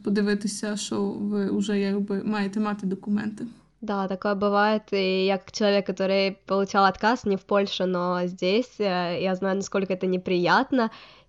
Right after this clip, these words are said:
Speaker 2: и когда люди только руководствуются бюрократией, это просто жуткая жуть. Поэтому, э, в эт-, моём случае я сразу скажу, что если вдруг кто-то получал отказ, кто нас слушает, или ждёт карту, например,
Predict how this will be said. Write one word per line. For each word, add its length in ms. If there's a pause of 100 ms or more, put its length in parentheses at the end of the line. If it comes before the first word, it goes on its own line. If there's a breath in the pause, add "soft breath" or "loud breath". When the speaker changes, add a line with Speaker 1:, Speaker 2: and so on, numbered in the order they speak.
Speaker 2:
и 360
когда 360
люди 600 (120)
только 280
руководствуются 1080 (140)
бюрократией, 840
это 140
просто 640 (120)
жуткая 460
жуть. 320 (540 soft breath)
Поэтому, 640
э, 400 (140)
в 80
эт-, 180
моём 300
случае 580
я 120
сразу 300
скажу, 400
что 220
если 300
вдруг 220
кто-то 220
получал 460
отказ, 360
кто 200
нас 240
слушает, 500
или 540
ждёт 280
карту, 480
например, 560